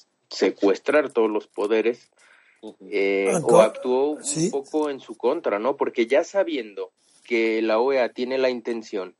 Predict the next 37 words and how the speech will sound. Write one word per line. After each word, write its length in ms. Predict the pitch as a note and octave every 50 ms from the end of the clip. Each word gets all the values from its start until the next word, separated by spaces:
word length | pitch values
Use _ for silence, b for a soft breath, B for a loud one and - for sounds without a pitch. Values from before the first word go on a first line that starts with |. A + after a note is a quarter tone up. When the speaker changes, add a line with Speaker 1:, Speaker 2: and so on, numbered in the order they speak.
| _ _ _
Speaker 1:
y 100 | A#2 G#2+
tiene 360 | - - A2+ A2+ A#2+ C3 C3
la 160 | C3 B2+ A#2+
potencia 720 | - A#3 A2+ - G#2+ F#2+ F#2 F#2 - - F#2 E2+ F2 - _ _ _ _ _ _ _ _ _ _ _ _ _
de 200 | G#2 F#2+ G2+ G2
expulsar 500 | F#2+ - - _ G#2 G2 - A2 A2 A#2+
a 60 | B2+
Venezuela, 720 | B2+ B2 A#2+ A#2 G#2+ - B2 A#2+ A#2 A2 G2 F2+ E2 - _ _ _ _ _ _ _ _
hacer 420 | - - G#2+ - - C3 C3+ D3 D3+
un, 260 | D3 C#3+ C#3 A#2+ - _ _
un 200 | C3 B2 B2 B2
acto 320 | A#2+ B2 B2 _ - B2
así 440 | A2+ G#2 - - C3 A#2+ A#2 A#2 A2
es, 280 | A2+ G#2+ - - - -
es 260 | - F#2 A2+ A2 G#2+ -
darle 340 | A#2 A#2 B2 B2+ C3 C3
el 140 | C3 B2+ A#2+
pretexto 720 | - - G#2+ A2 - - C#3 C3 - - - - C3+ B2
para 260 | - - A2 G#2 G#2
realizarlo. 640 | G2+ - G2+ G2 G2 F2+ - C3+ C#3 B2+ A#2 G#2 G2
Por 200 | - - - A2+
eso 160 | - - C#3
la 140 | C3+ B2+ A#2+
reunión 420 | A2+ A2+ A2+ A#2+ B2+ C3+ C#3 C#3
de 80 | C#3 C3+
hoy 180 | C3 C3 C3
a 60 | B2+ B2
las 220 | B2 A#2+ - -
tres 280 | - - A#2 A2 - A#2+
es 80 | A2+ A#2
muy 180 | B2 C3 C3+
importante, 580 | C3 A#2+ - - G#2 A2 A2+ A#2 G#2+ G#2+ A#2+ A2
porque 340 | - G2+ F#2+ - - G#2 G2+
los 220 | G#2 G2+ F#2 -
votos 440 | A2 A2+ C3 D3+ - - F3 D#3+ -
en 100 | B2 A2+
contra 480 | - - A#2+ B2+ B2+ C3 B2+ C3+ D#3+